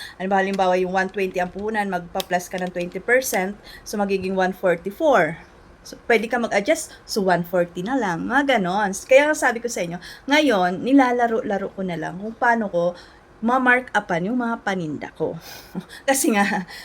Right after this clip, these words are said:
alam na natin yan, no? O, ito, kaya to,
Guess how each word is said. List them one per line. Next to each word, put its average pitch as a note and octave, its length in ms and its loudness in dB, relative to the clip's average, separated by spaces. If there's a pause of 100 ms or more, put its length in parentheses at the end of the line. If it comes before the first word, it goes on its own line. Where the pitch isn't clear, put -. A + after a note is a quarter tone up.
alam D#4+ 240 6
na D4+ 160 6
natin A#3 400 4
yan, G3+ 160 -2
no? D#3+ 240 -8 (240)
O, - 160 0 (160)
ito, C4+ 160 2
kaya F#3 400 2
to, G3+ 240 -2